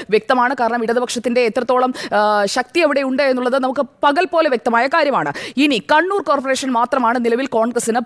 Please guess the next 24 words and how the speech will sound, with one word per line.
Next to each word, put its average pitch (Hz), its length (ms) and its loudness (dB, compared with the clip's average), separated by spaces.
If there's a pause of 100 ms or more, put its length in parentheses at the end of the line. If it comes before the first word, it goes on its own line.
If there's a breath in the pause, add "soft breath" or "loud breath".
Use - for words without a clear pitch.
ഭരണമുള്ളത്. 233 600 0
അത് 277 160 2 (120)
കെ 302 140 2
സുധാകരന് 226 640 -2
ചുമതല 254 280 0
കൊടുക്കുകയാണ്. 196 580 -2
കെ 277 180 0
പി 349 60 -2
സി 320 140 -4
സി 311 140 -6
അധ്യക്ഷനായ 220 500 -4 (100)
കെ 208 100 2
സുധാകരൻ 202 540 0 (340 loud breath)
കണ്ണൂരിൽ 339 400 2
മത്സരിച്ചപ്പോഴുള്ള 285 960 -2 (240 loud breath)
പിണറായിയുടെ 311 800 2
മണ്ഡലത്തിൽ, 247 640 0 (200 loud breath)
ഗോവിന്ദൻ 302 400 2
മാസ്റ്ററുടെ 320 460 -2
മണ്ഡലത്തിൽ, 233 560 0 (200 loud breath)
സി 254 160 -2
പി 302 180 -4
എമ്മിൻ്റെ 320 320 0
കോട്ടകളിലൊക്കെ 302 800 0